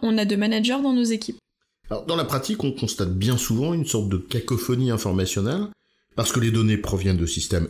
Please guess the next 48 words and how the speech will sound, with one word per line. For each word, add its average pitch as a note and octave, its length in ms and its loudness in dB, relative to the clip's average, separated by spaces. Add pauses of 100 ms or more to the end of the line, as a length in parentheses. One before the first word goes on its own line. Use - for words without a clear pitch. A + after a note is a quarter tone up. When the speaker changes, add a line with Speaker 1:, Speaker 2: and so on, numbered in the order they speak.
Speaker 2:
hétérogènes G2+ 640 0
et F#2 60 0
disparates, A2 500 -2
mais C3+ 80 2
aussi C#3 220 0
parce D#3 200 -2
qu'elles A#2+ 140 2
ne A2 100 4
s'appuient A2 300 0
pas A2+ 160 -2
sur A2+ 160 -2
des G#2+ 140 2
définitions A2 520 2
qui F2 140 -4
sont D#2 200 0 (240)
stables E3 440 0 (220)
et C#3 80 0
partagées. A2 500 -2 (380)
Speaker 1:
On C4+ 160 4
oublie C#4+ 300 4
alors B3 240 0
souvent B3+ 580 0
d'où B3 320 2
les B3+ 140 4
données A3+ 280 2
viennent, G#3 400 2 (400)
comment D4+ 340 0
elles C4 120 2
se B3 180 -2
forment A3+ 440 -2 (160)
et A3 100 0
ce A#3+ 120 2
qu'elles A#3+ 220 0
signifient. B3+ 640 0 (480)
Les A#3 100 2
professionnels D#4 540 0
R A#3+ 300 2
H - 200 -2
doivent G#3+ 220 0
en A3 100 2
effet A3 300 0
développer A3+ 480 2
leurs A#3 180 0
compétences A#3 720 0
face C#4 320 -2
à A3+ 80 -2
la G3+ 140 0
donnée, G#3+ 400 0